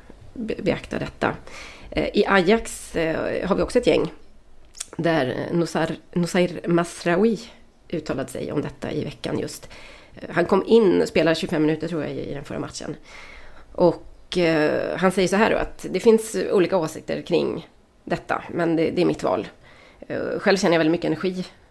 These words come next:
runt och under Ramadan. För jag, jag märker ingen skillnad egentligen med fotbollen.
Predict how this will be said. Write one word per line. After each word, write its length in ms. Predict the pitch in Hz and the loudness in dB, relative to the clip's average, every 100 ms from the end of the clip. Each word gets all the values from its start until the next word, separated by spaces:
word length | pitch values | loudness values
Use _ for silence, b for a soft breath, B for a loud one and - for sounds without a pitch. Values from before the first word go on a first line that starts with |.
| _ - | _ -12
runt 480 | - 185 180 - - | 0 4 4 0 -6
och 320 | 147 135 151 | -4 -2 0
under 480 | 156 151 131 117 104 | -2 -4 -6 -8 -6
Ramadan. 380 | 113 123 - 151 | -4 -4 -4 -6
För 360 | - 160 151 170 | -4 -4 -4 -6
jag, 240 | 190 - | -2 0
jag 140 | 175 175 175 - | 2 2 0 2
märker 340 | 185 170 185 | 2 2 2
ingen 160 | 175 160 | 0 0
skillnad 340 | 151 160 165 | -2 -2 -2
egentligen 240 | 156 147 151 | -6 -4 -6
med 80 | |
fotbollen. 380 | - - - - | -6 -8 -6 -6